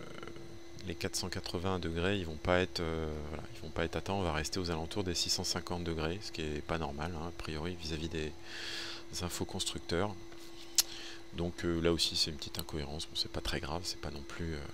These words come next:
ça va pas être d'une exactitude absolue, c'est, ça reste un jeu, hein. Euh, et, euh, pour finir notre séquence de démarrage, eh bien,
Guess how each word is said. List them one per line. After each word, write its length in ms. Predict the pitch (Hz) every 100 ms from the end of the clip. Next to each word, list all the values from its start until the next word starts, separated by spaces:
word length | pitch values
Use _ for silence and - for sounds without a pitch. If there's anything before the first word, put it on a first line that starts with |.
| - - - - - - - -
ça 80 | -
va 40 |
pas 140 | -
être 80 | 82
d'une 220 | 82 78
exactitude 720 | 85 82 87 - - - 92 90
absolue, 480 | 80 - 78 85 95
c'est, 140 | - - - -
ça 180 | -
reste 280 | 80 90 -
un 80 | 76
jeu, 180 | 87 104 - -
hein. 80 | 85 - - - - - - - - - -
Euh, 1080 | 73 73 71 69 69 69 - - - - - - - -
et, 180 | 117 - - -
euh, 840 | 90 87 85 80 80 80 78 78 73 - - -
pour 200 | 113 -
finir 540 | - - 95 92 82
notre 200 | 90 104
séquence 360 | - - 92 82
de 80 | 82
démarrage, 540 | 82 76 73 90 104
eh 40 | 78
bien, 260 | 80 95